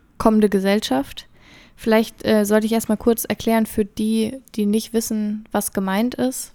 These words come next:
wa-, worum es eigentlich geht. Und zwar geht es, ähm, um Genome Editing, also die crispr-Cas neun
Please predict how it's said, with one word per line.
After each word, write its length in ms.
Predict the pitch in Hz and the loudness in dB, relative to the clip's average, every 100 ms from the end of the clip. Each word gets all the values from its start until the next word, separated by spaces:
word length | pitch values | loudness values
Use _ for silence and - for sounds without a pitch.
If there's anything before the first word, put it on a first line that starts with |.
| - | -6
wa-, 160 | 208 - | -6 -4
worum 180 | 196 202 | -4 -4
es 80 | |
eigentlich 260 | - 196 - | -4 -4 -4
geht. 340 | 202 262 - - - - - - - - - - - | -2 -2 -4 -16 -20 -20 -20 -20 -20 -20 -20 -14 -2
Und 200 | 220 226 | 0 2
zwar 360 | - 214 214 | 0 2 2
geht 320 | 214 226 233 240 | 2 2 2 2
es, 440 | 226 220 - - - | 0 0 -4 -10 -2
ähm, 400 | 220 214 208 214 | 0 2 0 -2
um 320 | - 208 202 202 | 0 2 2 2
Genome 480 | 240 254 240 208 - | 6 8 8 6 2
Editing, 680 | 202 202 - 180 165 175 - - | 2 2 0 0 0 -6 -10 -10
also 420 | - 202 196 202 202 | -2 0 2 0 0
die 380 | - 202 196 | 0 2 2
crispr-Cas 1040 | 190 - 233 - 226 214 - 214 214 208 190 | 0 2 2 4 0 0 0 0 2 0 2
neun 540 | 202 220 240 254 | 4 4 4 4